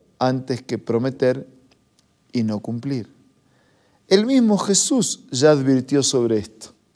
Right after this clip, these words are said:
El mismo Jesús dijo que tengan cuidado con los juramentos.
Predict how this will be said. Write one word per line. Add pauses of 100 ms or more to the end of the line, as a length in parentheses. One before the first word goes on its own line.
(1300)
El
mismo
Jesús
dijo
que
tengan
cuidado
con
los
juramentos.